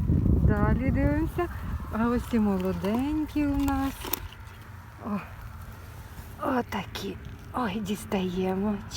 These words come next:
Чудовий заховався, щоб його ніхто не побачив. Так, дивимося з вами далі. Чудові грибочки. Ага, ось тут бачимо.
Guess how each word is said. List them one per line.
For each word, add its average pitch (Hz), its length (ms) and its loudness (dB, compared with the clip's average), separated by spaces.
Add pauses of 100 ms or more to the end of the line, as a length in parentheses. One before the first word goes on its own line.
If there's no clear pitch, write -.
Чудовий 214 840 2
заховався, 294 1040 4 (500)
щоб 302 200 6
його 320 240 8
ніхто 320 560 2
не 311 140 4
побачив. 254 920 4 (600)
Так, 220 500 8 (260)
дивимося 202 600 6 (120)
з - 20 2
вами 185 440 2
далі. 254 540 6 (1120)
Чудові 208 560 0
грибочки. 254 960 -2 (380)
Ага, 220 520 0
ось 208 160 0 (200)
тут 254 240 0
бачимо. 226 760 0